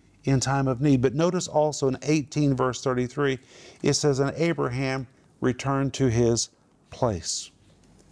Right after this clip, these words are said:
He went to bed. That's what it means. It was nighttime. He interceded. He knows that God is a man of his word. And when the Lord says, "I will take care of the ten that are there,"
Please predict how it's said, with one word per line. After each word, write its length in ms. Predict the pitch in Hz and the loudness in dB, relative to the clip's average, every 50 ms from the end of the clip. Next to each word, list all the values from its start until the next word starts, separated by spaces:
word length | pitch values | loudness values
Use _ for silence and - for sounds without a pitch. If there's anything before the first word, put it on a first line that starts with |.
| _ _ _ | _ _ _
He 140 | - 175 165 | -2 0 0
went 160 | 170 170 165 | 0 0 -2
to 80 | 180 | -2
bed. 320 | 165 190 - - - 101 - _ _ _ _ _ _ _ _ _ _ _ _ - | -2 -2 -2 -2 -4 -6 -10 _ _ _ _ _ _ _ _ _ _ _ _ -18
That's 120 | - - | -4 0
what 140 | 180 196 202 | 0 2 2
it 80 | 190 | 2
means. 220 | 202 214 208 175 165 | 2 2 2 2 2
It 40 | 165 | 2
was 160 | 180 170 180 | 2 0 0
nighttime. 520 | 202 220 220 208 - 123 95 78 78 80 - _ _ _ _ _ _ _ _ _ _ _ _ _ - _ _ - _ _ _ _ - - - - | -2 -4 -4 -4 -4 -6 -6 -6 -8 -14 -18 _ _ _ _ _ _ _ _ _ _ _ _ _ -20 _ _ -20 _ _ _ _ -20 -20 -18 -10
He 140 | - - 143 | -8 -6 -6
interceded. 580 | 143 - 90 - - 139 156 160 175 202 175 - - - - _ _ _ _ _ _ _ _ _ _ _ _ _ | -6 -6 -6 -2 0 0 2 2 0 -4 -6 -8 -12 -18 -18 _ _ _ _ _ _ _ _ _ _ _ _ _
He 140 | - - 139 | 0 2 4
knows 280 | 135 135 143 139 117 | 4 4 4 2 0
that 120 | 107 92 80 | -2 -6 -6
God 300 | 87 98 117 123 131 127 | -2 -2 0 0 0 -2
is 120 | 117 101 | -4 -4
a 60 | 107 | -4
man 220 | 101 110 107 104 104 | -4 -4 -4 -4 -4
of 80 | 95 | -2
his 180 | 87 90 85 87 | -4 -4 -2 -2
word. 380 | 104 127 143 160 185 180 147 - - _ _ _ _ _ _ _ _ _ _ _ _ _ _ _ _ - - - _ _ _ _ _ - | 0 0 0 0 -2 -4 -6 -10 -16 _ _ _ _ _ _ _ _ _ _ _ _ _ _ _ _ -20 -20 -20 _ _ _ _ _ -2
And 140 | 135 127 | 0 0
when 100 | 120 110 | 2 2
the 80 | 98 107 | 2 2
Lord 300 | 110 139 151 160 151 - | 2 2 2 2 0 -2
says, 200 | - 165 156 131 | -4 -4 -2 -2
"I 200 | 117 98 104 101 - - _ _ _ _ _ _ - - _ _ - | -2 -2 -2 -4 -6 -12 _ _ _ _ _ _ -20 -20 _ _ -8
will 80 | 104 | -4
take 240 | - 139 143 143 143 | -2 0 0 0 0
care 160 | - 151 151 | -2 0 0
of 120 | 147 143 123 | 0 -2 -4
the 80 | 127 | -6
ten 300 | - - 147 156 151 151 | -6 -4 -4 -4 -2 -2
that 140 | 151 147 143 | -2 -2 -2
are 80 | 147 143 | -2 -2
there," 340 | 147 151 156 160 160 151 | -2 -2 -2 -4 -6 -8